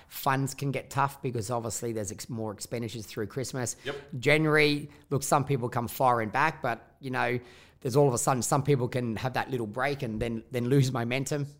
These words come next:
Speaker 1: and
Speaker 2: Still on
Speaker 1: momentum's
Speaker 2: holiday,
Speaker 1: king.
Speaker 2: holiday mode, yeah.
Speaker 1: Yeah, and
Speaker 2: Of
Speaker 1: once you
Speaker 2: course.
Speaker 1: lose that momentum, so it's always, you know, in business, you gotta be pretty smart, whereas you gotta understand that there is semi-quiet times in our game. Look,
Speaker 2: Yep.
Speaker 1: there's some people out there in, in business that are just flat stick all year round, and
Speaker 2: Mm.
Speaker 1: that's fantastic, but we're talking to the ones that,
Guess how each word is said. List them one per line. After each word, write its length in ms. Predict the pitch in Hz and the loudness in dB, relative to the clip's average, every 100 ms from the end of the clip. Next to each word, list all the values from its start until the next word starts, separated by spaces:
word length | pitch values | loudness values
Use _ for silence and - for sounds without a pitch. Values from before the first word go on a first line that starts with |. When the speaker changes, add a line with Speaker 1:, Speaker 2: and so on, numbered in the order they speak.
| - | -8
Speaker 1:
and 80 | 117 | -2
Speaker 2:
Still 60 | |
on 60 | 120 | 0
Speaker 1:
momentum's 420 | 127 127 107 107 | 2 2 2 2
Speaker 2:
holiday, 140 | 110 110 | 0 0
Speaker 1:
king. 60 | 127 | 0
Speaker 2:
holiday 300 | 113 110 110 | -2 -2 -4
mode, 240 | 113 113 | -6 -6
yeah. 200 | 104 160 - | -6 -8 -6
Speaker 1:
Yeah, 220 | 247 269 | -2 2
and 80 | 175 | 2
Speaker 2:
Of 60 | 147 | 4
Speaker 1:
once 160 | 156 | 4
you 60 | 147 | 4
Speaker 2:
course. 100 | 160 | 4
Speaker 1:
lose 80 | 143 | 2
that 140 | 127 | 0
momentum, 440 | 139 127 147 147 139 | -2 0 0 0 0
so 220 | - 165 | 4 6
it's 140 | 170 | 6
always, 480 | 240 277 196 131 - - - - | 4 4 4 2 -2 -8 -20 -14
you 80 | 151 | -2
know, 100 | 147 | 0
in 80 | 135 | 2
business, 320 | 143 135 131 | 2 2 0
you 60 | 131 | 0
gotta 100 | 208 | 0
be 100 | 202 | 2
pretty 200 | 170 131 | 2 0
smart, 440 | - 131 127 131 | 0 0 2 2
whereas 220 | 123 120 | 2 0
you 60 | 131 | 2
gotta 120 | 156 | 2
understand 520 | 143 107 - 123 123 | 2 0 -4 -4 0
that 180 | 117 - - - - | -2 -2 -10 -14 -4
there 160 | 120 | 0
is 120 | 123 - | 0 -2
semi-quiet 760 | - 139 120 - 113 120 - | -2 -2 -2 -4 0 0 0
times 300 | 131 120 107 | -4 -2 -2
in 100 | 110 | -4
our 140 | 117 | -4
game. 340 | 110 123 135 - | -2 0 0 -2
Look, 160 | 175 196 | 0 0
Speaker 2:
Yep. 40 | |
Speaker 1:
there's 140 | 202 147 | 2 2
some 180 | 190 | 2
people 220 | 175 160 135 | 4 4 4
out 120 | 113 | 2
there 140 | 135 | 0
in, 260 | 131 143 127 | 0 -2 -2
in 140 | 127 | -2
business 360 | 117 135 135 104 | -2 -2 -2 -2
that 80 | 120 | -4
are 60 | |
just 120 | 113 - | -4 -2
flat 240 | 143 - | -2 -2
stick 240 | - 110 | -4 -4
all 100 | 120 113 | -2 0
year 180 | 110 | -2
round, 280 | 98 170 156 107 | 0 0 0 -2
and 80 | |
Speaker 2:
Mm. 20 | 123 | -2
Speaker 1:
that's 140 | - | -4
fantastic, 580 | - 110 135 143 127 92 | -4 -4 -2 -4 -4 -2
but 240 | 110 - - - - | -2 -2 -10 -20 -6
we're 140 | - 139 | 2 4
talking 340 | 151 147 151 | 6 6 4
to 100 | 127 | -2
the 100 | 117 | -2
ones 360 | 110 143 135 101 | 0 0 0 0
that, 300 | 120 107 | 0 0